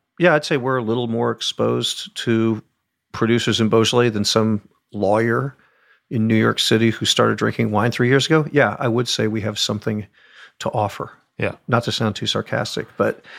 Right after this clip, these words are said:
Speaker 1: uh,
Speaker 2: And
Speaker 1: yeah, we've, and we've been writing about these for years. I still get a kick when I go online and reading people like, "Oh, we just discovered
Speaker 2: Discovered, yeah.
Speaker 1: Bedrock."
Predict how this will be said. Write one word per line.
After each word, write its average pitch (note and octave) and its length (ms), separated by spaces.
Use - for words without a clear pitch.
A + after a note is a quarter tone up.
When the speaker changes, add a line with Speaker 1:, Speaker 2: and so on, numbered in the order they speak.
Speaker 1:
uh, - 180
Speaker 2:
And D#3+ 60
Speaker 1:
yeah, - 240
we've, C3+ 260
and C3 160
we've F3 120
been E3+ 120
writing A#2+ 240
about A2+ 160
these G#2 160
for - 140
years. C3 320
I A#2 100
still A#2 220
get A2+ 120
a F#2+ 60
kick - 360
when G#2+ 80
I A2 40
go G#2+ 140
online A#2 440
and A2 240
reading G#2+ 220
people G2 120
like, G#2+ 200
"Oh, F3 160
we B2 140
just - 240
discovered A2 380
Speaker 2:
Discovered, G#2 580
yeah. G2+ 280
Speaker 1:
Bedrock." B2 600